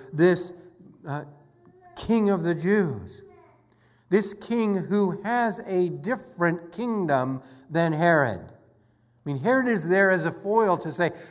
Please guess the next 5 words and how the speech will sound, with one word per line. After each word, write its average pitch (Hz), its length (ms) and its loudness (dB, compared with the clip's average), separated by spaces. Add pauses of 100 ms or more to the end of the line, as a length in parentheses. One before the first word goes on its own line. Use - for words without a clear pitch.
(1160)
"The 156 120 -2
world 226 560 4
of 180 420 2
human 208 400 0
politics 220 1000 -2